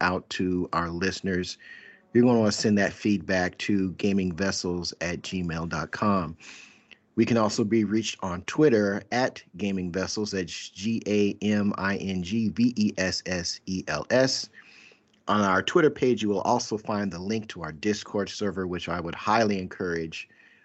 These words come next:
all of you who haven't yet, who enjoy and listen to our show and enjoy what we do here, I would highly encourage you to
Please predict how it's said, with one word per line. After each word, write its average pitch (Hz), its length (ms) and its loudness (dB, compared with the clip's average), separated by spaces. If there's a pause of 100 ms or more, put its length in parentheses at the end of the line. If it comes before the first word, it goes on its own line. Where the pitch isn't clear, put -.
(240)
all 104 220 2
of 98 100 -2
you 101 180 0
who 98 140 -4
haven't 98 460 -2
yet, 92 240 0
who 92 180 -4
enjoy 95 460 -2
and 87 100 -4
listen 95 320 -2
to 101 140 -2
our 90 100 0
show 92 400 0
and 90 80 -2
enjoy 95 320 0
what 90 160 0
we 85 120 -4
do 95 260 0
here, 92 460 2 (380)
I 92 100 0
would 90 120 0
highly 104 320 2
encourage 92 480 -2
you 90 200 -2
to 87 420 -2